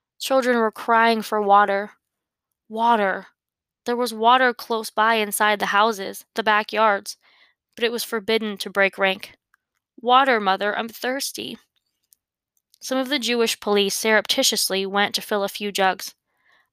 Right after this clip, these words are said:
My sisters and I were still allowed to move about, as we were destined for the last convoy, so we helped as best we could.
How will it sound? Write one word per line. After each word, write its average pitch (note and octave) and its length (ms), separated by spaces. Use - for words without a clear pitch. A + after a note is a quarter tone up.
My A3+ 60
sisters A3+ 480
and G3+ 100
I F#3+ 160
were F#3 100
still G#3+ 260
allowed G3 320
to G#3+ 100
move G3+ 200
about, F#3 440
as G3 120
we A3+ 80
were G3+ 140
destined G#3 480
for G#3 100
the F#3+ 100
last F#3+ 300
convoy, G3+ 520
so G#3+ 300
we G#3 160
helped G#3 340
as F#3+ 120
best G3 260
we G3 100
could. G3 380